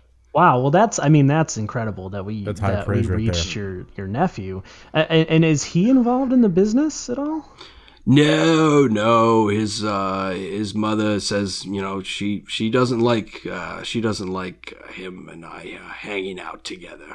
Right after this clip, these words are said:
Speaker 3: right?
Speaker 2: <laughs> Oh,
Speaker 3: She
Speaker 2: no.
Speaker 3: doesn't approve of that. She says I'm a bad influence and stuff. So I
Speaker 1: How
Speaker 3: don't
Speaker 1: old
Speaker 3: know.
Speaker 1: is your nephew?
Speaker 3: Oh God, what? He's, he's gotta be twenty-six, twenty-seven by now, something like that,
Speaker 2: Oh, that's our
Speaker 3: so.
Speaker 2: target demographic.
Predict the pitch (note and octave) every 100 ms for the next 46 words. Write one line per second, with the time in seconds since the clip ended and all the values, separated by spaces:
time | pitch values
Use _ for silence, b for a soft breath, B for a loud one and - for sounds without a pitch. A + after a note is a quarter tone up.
0 | G2 F#2+ F2 - A2+ D#3+ G#2+ G#2+ D#3+ G#2
1 | G2+ G2+ G2+ G#2+ - G2+ G2 G2 F#2+ G2
2 | - G#2+ B2 A2+ A2+ A#2 B2 A2 A#2 C3+
3 | C#3 C#3 C3+ G#2 G#2+ F#2+ F#2+ F2+ - F#2+
4 | - F#2+ F#2+ - - E4 - G#3+ B3+ F3+
5 | D4+ G#3 B2 A2+ G#2+ G#2 - G2 G2 A#2+
6 | B B B B B B B B - -
7 | G2 G2+ G2 G2 G2 G#2+ G#2+ A#2+ A#2 C3+
8 | B2 G#2+ F#2+ F#2+ F#2+ A2+ G#2+ G2+ G2+ G2+
9 | - C#3 - - A2 G#2+ - C#3+ C#3+ D3
10 | C#3 C#3 C#3 C#3 C#3 C#3 C3 B2 C3 C3
11 | B2+ C3 C3 C3 B2+ G2 A2 G#2+ G#2 A2
12 | - A2+ A2 G2+ A#2+ A#2 C3+ C3+ B2 A2